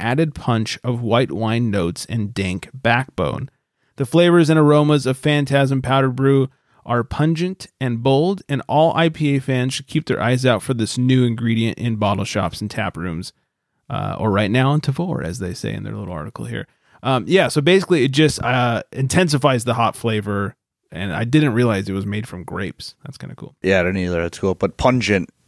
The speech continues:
Speaker 2: it definitely makes it very pungent.
Speaker 1: Yes. Uh, number two, straight out of Oaxaca, mezcal barrels are the new jam. That is unfortunate. I'd hate tequila tasting beers.
Speaker 2: I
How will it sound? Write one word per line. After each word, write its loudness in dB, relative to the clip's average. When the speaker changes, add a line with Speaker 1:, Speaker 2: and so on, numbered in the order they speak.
Speaker 2:
it -4
definitely 2
makes -2
it -2
very 0
pungent. -6
Speaker 1:
Yes. -8
Uh, -2
number 0
two, 2
straight 2
out 4
of 0
Oaxaca, 0
mezcal 0
barrels 0
are 2
the 2
new 2
jam. -6
That 2
is 2
unfortunate. 0
I'd -4
hate -4
tequila -2
tasting -6
beers. -6
Speaker 2:
I 0